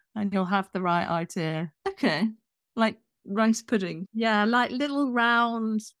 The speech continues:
Speaker 1: globule, globular things.
Speaker 2: Bubble tea has made a big,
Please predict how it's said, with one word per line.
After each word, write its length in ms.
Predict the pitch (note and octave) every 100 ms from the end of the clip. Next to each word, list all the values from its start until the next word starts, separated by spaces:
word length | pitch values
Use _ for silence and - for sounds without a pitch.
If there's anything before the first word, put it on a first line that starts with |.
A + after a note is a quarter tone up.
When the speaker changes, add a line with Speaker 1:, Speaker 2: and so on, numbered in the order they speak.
| _ -
Speaker 1:
globule, 800 | G#3+ G#3+ G#3+ G3+ F3+ F#3 F#3+ - -
globular 580 | A3 A3+ - F3 D3+
things. 800 | D3+ - C3+ D3 D3 E3 - - _ -
Speaker 2:
Bubble 280 | E4 E4 E4
tea 600 | - D4+ F#4 B3+ C#4+ E4+
has 200 | - C#4+
made 280 | B3+ B3 B3
a 40 | A3+
big, 380 | A3 A3+ A3+